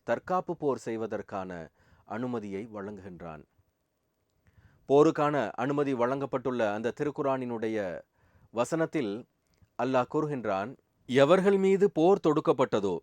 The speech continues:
அவர்களுக்கு போரிட அனுமதி வழங்கப்பட்டுள்ளது. ஏனெனில், அவர்கள் மீது அநீதி இழைக்கப்பட்டிருக்கிறது.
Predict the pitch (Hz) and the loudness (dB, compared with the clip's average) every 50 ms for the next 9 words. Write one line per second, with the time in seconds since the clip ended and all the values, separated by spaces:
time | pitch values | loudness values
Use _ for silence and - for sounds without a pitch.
0 | _ _ _ _ _ _ _ _ _ _ _ _ _ - 104 113 123 131 135 131 | _ _ _ _ _ _ _ _ _ _ _ _ _ 0 2 4 4 4 4 2
1 | 139 139 143 - - 160 156 - - 127 139 151 147 143 123 110 98 92 90 - | 2 0 0 0 -2 -4 -4 0 2 2 2 2 2 2 2 2 2 2 0 -4
2 | - - 107 123 139 147 143 135 135 107 104 107 123 127 135 - 110 92 - 95 | -4 -4 -4 -2 -2 -4 -4 -4 -2 -2 -2 -2 -2 -4 -6 -8 -8 -8 -8 -6
3 | 90 87 82 82 76 - _ _ _ _ _ _ _ _ _ _ _ _ _ _ | -6 -6 -6 -8 -10 -12 _ _ _ _ _ _ _ _ _ _ _ _ _ _
4 | 107 113 123 127 135 131 123 127 139 160 156 - _ _ _ _ _ _ _ _ | -2 0 2 2 2 0 0 0 -2 -2 -6 -10 _ _ _ _ _ _ _ _
5 | _ - 107 120 135 139 139 135 131 131 151 165 165 135 120 104 95 92 - _ | _ 2 4 4 4 4 2 2 0 0 0 0 0 0 0 -2 -2 -4 -8 _
6 | _ _ _ _ _ _ - 104 117 143 175 190 180 185 151 120 117 110 - 127 | _ _ _ _ _ _ -4 -2 -2 0 -2 -2 0 0 0 0 0 -2 -2 -4
7 | 98 - 95 - 104 90 90 82 - 90 87 82 80 73 - | -4 -6 -8 -8 -8 -10 -10 -10 -10 -10 -10 -10 -10 -12 -14